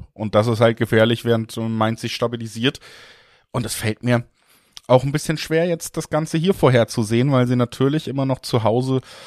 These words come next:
auch, äh, gewisse Momente schaffen können. Sie haben auch diesen Trainerwechseleffekt. Trotzdem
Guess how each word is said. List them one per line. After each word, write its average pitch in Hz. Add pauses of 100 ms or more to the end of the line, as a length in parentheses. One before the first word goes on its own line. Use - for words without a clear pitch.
(240)
auch, 117
äh, 120
gewisse 117
Momente 117
schaffen 135
können. 131
Sie 120
haben 117
auch 113
diesen 113
Trainerwechseleffekt. 131
Trotzdem 135